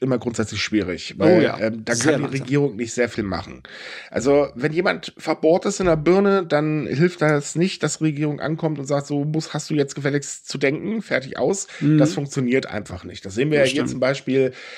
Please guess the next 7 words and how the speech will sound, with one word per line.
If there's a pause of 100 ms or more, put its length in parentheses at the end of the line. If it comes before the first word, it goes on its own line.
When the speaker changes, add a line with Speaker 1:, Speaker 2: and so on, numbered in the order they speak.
(320)
Speaker 1:
ähm, (300)
ein
ganz
krasses
Gegenbeispiel,
das
Gendern.